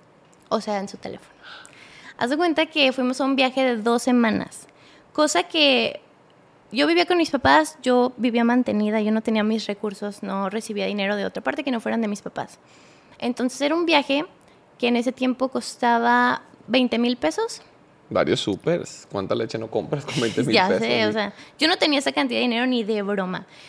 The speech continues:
Speaker 1: Entonces él sí tenía la capacidad económica para decir, "Yo te invito". Entonces, permiso no lo tenía,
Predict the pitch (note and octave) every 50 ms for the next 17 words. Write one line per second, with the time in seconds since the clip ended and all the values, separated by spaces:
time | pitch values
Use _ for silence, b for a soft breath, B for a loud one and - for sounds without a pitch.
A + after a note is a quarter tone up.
0 | B B - G#3+ G#3 A#3+ A#3+ A3 C4 B3+ C4 B3+ C#4+ A#3 - D4 C#4+ C#4 C#4 C4
1 | A3+ G#3+ G#3 G3 G3+ - - A3 A3 - A3 G#3 G#3 G#3+ - - G3+ F#3+ F#3+ F#3
2 | G3 - A#3+ B3 A#3+ A3+ G#3+ G#3+ - G#3+ A3+ - G3+ - - - - - - G#3
3 | - - A3+ A3 A3 A#3 - _ _ - A3 G#3+ - G#3 A3+ G#3 G#3 - - -
4 | - _ _ _ b b b b b b b b b b b b b b b -
5 | - A#3+ A#3+ A#3 - A#3 A3+ A3 A3 - A#3 A#3 A3+ A3+ A3+ A3 - - - -
6 | B3 C#4+ D4+ F4 F4+ G#4 G#4+ G4+ G4 F#4+ G4+ G4+ G4+ D4 C#4 C#4+ D4+ E4 E4+ F4
7 | F#4